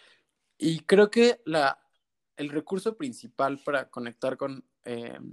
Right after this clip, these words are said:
los hombres heterosexuales es diálogo, o sea, y ese diálogo es como escucha mutua, ¿no? O sea,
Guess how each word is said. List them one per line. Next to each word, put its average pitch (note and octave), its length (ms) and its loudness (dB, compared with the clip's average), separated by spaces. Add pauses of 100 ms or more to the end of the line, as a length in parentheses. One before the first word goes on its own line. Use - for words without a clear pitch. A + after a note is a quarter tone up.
(120)
los C3 240 4
hombres D#3+ 240 4
heterosexuales D#3+ 1080 0
es D3+ 640 -4 (200)
diálogo, A#2 520 -4
o - 40 -20
sea, - 280 -2 (520)
y - 180 -2
ese F3+ 180 -4
diálogo F3+ 460 -2
es E3 160 -8
como E3 200 -10
escucha D3 460 -10
mutua, C3+ 480 -6
¿no? C3 200 -8
O D#3+ 60 -8
sea, C#3 220 -4